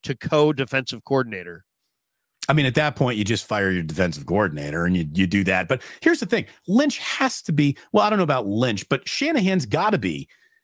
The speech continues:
Speaker 2: involved in this defensive game plan. He's the head coach. I mean, that's the thing. You can complain about Steve Wilkes all you want. Kyle, this is your show. This is your show. So it all, it's, you know, that zero blitz in, in, uh,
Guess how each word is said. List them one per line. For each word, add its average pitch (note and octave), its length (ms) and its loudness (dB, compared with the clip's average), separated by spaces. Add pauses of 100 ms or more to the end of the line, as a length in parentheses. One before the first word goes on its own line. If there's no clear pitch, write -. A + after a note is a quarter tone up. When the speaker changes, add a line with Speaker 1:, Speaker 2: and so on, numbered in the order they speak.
Speaker 2:
involved B2+ 440 2
in B2+ 60 2
this B2 160 0
defensive A2 520 -4
game G#2 240 0
plan. F#3+ 160 2
He's C#4 180 2
the C#4 100 -2
head C4+ 200 -2
coach. C#4 400 0
I F3+ 40 2
mean, G#3 80 4
that's C4 160 0
the F#3 60 -4
thing. D3+ 300 -4
You E3+ 160 -2
can A3+ 80 -2
complain C4 420 2
about D#4 180 2
Steve G#3+ 220 -2
Wilkes F#3+ 220 2
all F3+ 100 -2
you C#3 100 2
want. C3+ 320 2 (300)
Kyle, B3 480 2
this A#3 220 0
is B2+ 200 -4
your G#3+ 300 4
show. C3+ 480 -2 (640)
This A3 180 2
is D#3 220 -2
your D3+ 420 2
show. D#3 380 -2
So E3+ 260 -2
it E3 140 0
all, G#3+ 520 2
it's, E3+ 220 -2 (300)
you F#3 80 4
know, F3 140 4
that D#3+ 260 -2
zero G3+ 520 0
blitz F#3 540 0
in, F3+ 360 0
in, F3 340 0
uh, F3 360 0